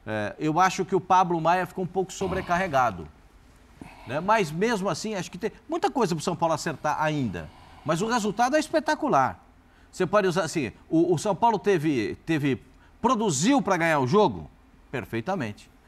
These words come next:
Teve rendimento pra ganhar a partida? Perfeitamente. O São Paulo teve aplicação em campo pra ganhar o jogo?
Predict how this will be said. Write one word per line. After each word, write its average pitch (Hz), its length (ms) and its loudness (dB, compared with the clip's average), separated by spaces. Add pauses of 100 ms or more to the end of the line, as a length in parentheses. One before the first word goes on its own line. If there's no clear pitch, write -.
(280)
Teve 240 220 0
rendimento 226 720 0
pra 190 160 0
ganhar 170 200 2
a 147 40 2
partida? 131 560 -4 (120)
Perfeitamente. 160 840 -4 (260)
O 175 160 4
São 233 200 0
Paulo 262 240 0
teve 226 260 0
aplicação 240 800 -2
em 190 100 -2
campo 185 360 -4
pra 185 180 -2
ganhar 160 220 0
o 127 80 0
jogo? 147 360 0